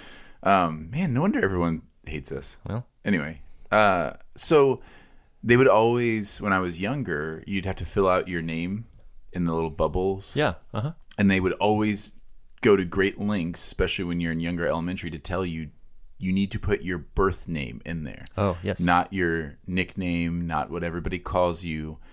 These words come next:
Speaker 1: Because when you're a kid, if your, you know, name is Cindy, or if it's Cynthia and you go by Cindy, you just, you, everything you write is Cindy. But
Speaker 2: Right.
Speaker 1: with, on the Iowa test, you need to put Cynthia, which I still don't <laughs> understand.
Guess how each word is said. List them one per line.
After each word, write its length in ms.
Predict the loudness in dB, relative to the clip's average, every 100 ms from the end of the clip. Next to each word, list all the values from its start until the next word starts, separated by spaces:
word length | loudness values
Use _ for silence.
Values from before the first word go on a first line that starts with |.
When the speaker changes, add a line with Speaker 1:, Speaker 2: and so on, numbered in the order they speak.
| -20 -8
Speaker 1:
Because 200 | -2 0
when 80 | 2
you're 120 | 2
a 40 | 2
kid, 680 | -2 -2 0 0 -2 -4 -10
if 160 | -6
your, 220 | -2 -2
you 140 | -2 -6
know, 160 | -8 -8
name 300 | -6 -4 -4
is 260 | -6 -8 -6
Cindy, 640 | -4 -2 -2 -4 -6 -12 _ -8
or 80 |
if 120 | -8 -4
it's 140 | -2
Cynthia 420 | 0 -2 -2 -2
and 120 | -2
you 60 | -2
go 60 | -2
by 120 | -2
Cindy, 360 | -2 -2 -2 -4
you 300 | -6 -8 -6
just, 340 | -4 -4 -8 -16 -20 _ -20 -20 -20 -14
you, 140 | -8 -4
everything 300 | -4 -2 -2
you 120 | 2
write 200 | 4 4
is 80 | 0
Cindy. 360 | 0 -2 -4
But 120 | -4 -2
Speaker 2:
Right. 240 | -2 -6
Speaker 1:
with, 280 | -12 -10 -6
on 160 | -4 -2
the 140 | 0
Iowa 320 | 4 4 4
test, 360 | 2 0 -2 -2
you 80 | -2
need 180 | -2 -4
to 60 |
put 140 | -4 -2
Cynthia, 300 | -2 -2 -4
which 140 | -4
I 40 | -6
still 200 | -4 -4
don't 100 | -4
<laughs> 20 |
understand. 460 | -4 -2 -2 -4